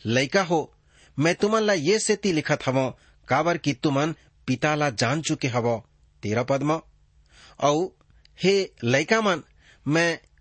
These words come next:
ओकर मतलब ऐसन लोग मन से हवय जेमन पूरा तैयार नहीं हवय,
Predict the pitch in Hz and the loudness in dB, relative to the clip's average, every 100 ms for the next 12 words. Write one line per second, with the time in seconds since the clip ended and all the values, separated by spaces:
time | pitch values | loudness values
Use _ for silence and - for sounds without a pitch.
0 | 147 151 175 151 143 165 165 139 135 - | -4 0 0 0 0 0 0 0 0 0
1 | 180 143 165 151 131 - 151 165 - _ | 0 0 0 0 -2 0 -2 -2 -10 _
2 | - 107 113 156 - - - 120 165 175 | -6 0 2 0 -2 -16 -6 -2 0 -2
3 | - 160 202 196 - 131 131 139 135 175 | -4 -2 0 0 -2 0 0 0 0 0
4 | 208 170 139 | 2 0 0